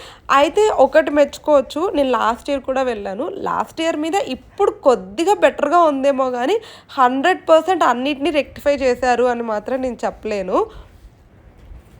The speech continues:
కానీ బెస్ట్ థింగ్ ఏంటంటే లడ్డు, లడ్డూని మాత్రం చాలా చేంజ్ చేశారు. అప్పుడు అంత ఇష్యూ అయినందుకో ఏమో. గుడి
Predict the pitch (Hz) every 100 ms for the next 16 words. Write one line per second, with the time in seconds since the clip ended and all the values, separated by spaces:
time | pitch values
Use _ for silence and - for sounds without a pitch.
0 | - - 311 330 427 285 285 - 311 294
1 | 254 233 247 381 370 240 196 226 359 247
2 | 190 233 247 214 226 262 - 156 156 185
3 | 233 226 - _ _ - 226 202 214 196
4 | 196 170 220 285 277 196 190 196 202 -
5 | 214 202 190 185 180 208 185 170 170 226
6 | 370 - - - 233 311